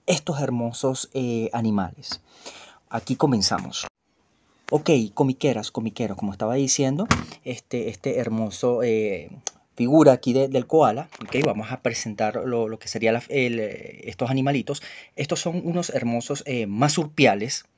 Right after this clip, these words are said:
¿ok? Este, eh, esto viene siendo al igual como los canguros, que también son marsupiales y salen en el sureste de Australia, ¿ok? Son animales, eh, inofensivos, este, y bueno,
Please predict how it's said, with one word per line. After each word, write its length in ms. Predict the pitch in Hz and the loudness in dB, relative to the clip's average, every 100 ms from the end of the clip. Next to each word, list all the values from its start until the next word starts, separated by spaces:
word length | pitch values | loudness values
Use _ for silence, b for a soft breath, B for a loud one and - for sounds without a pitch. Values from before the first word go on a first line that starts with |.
| 101 | -10
¿ok? 160 | 95 113 175 - B B B B | 0 0 0 -6 B B B B
Este, 380 | - 110 - 117 | -6 -6 -4 -4
eh, 440 | 117 110 107 104 | -2 -2 0 -2
esto 200 | 107 - | -2 -2
viene 200 | 127 127 | 0 2
siendo 600 | 123 139 123 123 127 127 | 2 2 2 2 2 2
al 160 | 123 113 | 2 0
igual 240 | 110 104 | 0 -2
como 280 | 101 127 123 120 | 0 0 0 0
los 160 | 104 | -2
canguros, 420 | 120 120 156 135 | 0 4 4 4
que 100 | 127 | 2
también 260 | 113 104 104 | -2 -2 -4
son 200 | 107 117 | -2 -2
marsupiales 640 | 117 - 139 - 117 127 - | -2 -2 -4 -2 -2 -2 -2
y 100 | 233 | -2
salen 420 | - 180 175 180 | 2 2 0 -2
en 160 | 156 139 | 0 0
el 200 | 123 127 _ | 0 -4 _
sureste 1000 | - - 127 - _ - 175 - - 123 - | -6 -2 -2 -2 _ 0 2 0 -4 -10 -4
de 320 | 123 147 180 B B | 2 2 2 B B
Australia, 880 | - 110 107 - 139 117 87 85 87 _ - | 0 0 0 4 6 6 4 -4 -14 _ -8
¿ok? 160 | 98 131 190 B B B | 0 2 2 B B B
Son 240 | - 123 113 | -2 0 4
animales, 640 | 127 123 107 110 123 - | 4 4 2 2 2 0
eh, 340 | 135 120 110 110 | -2 0 2 2
inofensivos, 880 | 117 127 - 180 - 220 214 240 - B B B | 0 -2 0 2 4 4 4 0 -6 B B B
este, 260 | 135 - 143 | -6 -4 0
y 80 | 214 | 4
bueno, 320 | 180 185 | 4 4